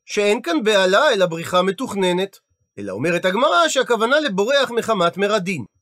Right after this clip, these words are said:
מסביר רש"י שהוא בורח בגלל שהוא הרג את הנפש, והפרסים היו הורגים על שפיכות דמים.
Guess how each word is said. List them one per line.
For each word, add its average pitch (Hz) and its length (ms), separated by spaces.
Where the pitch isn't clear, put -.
מסביר 151 360
רש"י 254 360
שהוא 247 300
בורח 190 360
בגלל 190 360
שהוא 185 200
הרג 196 280
את 190 120
הנפש, 170 580
והפרסים 190 800
היו 226 200
הורגים 247 480
על 202 60
שפיכות 196 380
דמים. 233 300